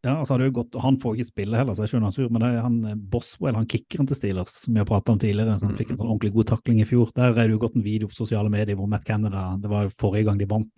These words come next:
Speaker 1: får en klem, og så går bare Boswell inn i garderoben etterpå, og så var det, "It was, it was at least not thank to you", roper han etter Matt Canada på veien i garderoben. Da,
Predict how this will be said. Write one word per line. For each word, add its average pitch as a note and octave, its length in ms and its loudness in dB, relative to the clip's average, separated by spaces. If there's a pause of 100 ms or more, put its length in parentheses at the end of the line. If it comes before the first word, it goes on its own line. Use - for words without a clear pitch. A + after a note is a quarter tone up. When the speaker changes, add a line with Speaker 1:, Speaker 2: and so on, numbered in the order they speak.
Speaker 1:
får A2 160 2
en G#2 80 0
klem, A2+ 220 2
og - 560 -12
så A2 100 0
går G#2+ 180 4
bare G#2 160 0
Boswell A2 380 -4
inn A2+ 120 2
i A2+ 40 4
garderoben G#2 400 0
etterpå, A2+ 280 -2
og G2+ 60 0
så G2 160 -6
var G#2+ 160 -4
det, A2+ 120 -8 (180)
"It - 140 -8
was, A#2 100 4 (540)
it B2 120 4
was B2+ 160 4
at B2 140 -2
least C#3+ 240 2
not A#2 180 2
thank B2+ 320 2
to B2 80 0
you", A#2 180 4
roper G#2 380 0 (120)
han G#2+ 100 0
etter - 180 -2
Matt G2+ 140 -2
Canada A2+ 340 0
på - 160 -2
veien - 300 -6
i - 80 -16
garderoben. A2+ 720 -6 (560)
Da, A2 140 -2